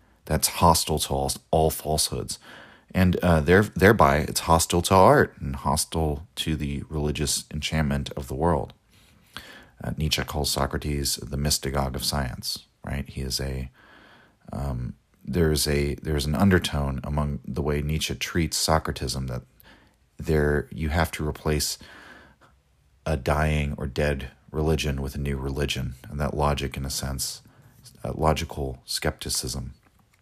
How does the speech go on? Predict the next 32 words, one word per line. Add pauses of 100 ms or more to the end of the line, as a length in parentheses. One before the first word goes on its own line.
(260)
becomes
a
new
religion (200)
of
Socratism. (760)
Why
is
this
a
problem? (100)
Um,
it
becomes
a
problem
because
this
entire
project
of
elevating
mankind
has
proceeded
deeper
and
deeper (200)
into
the
abstract
world.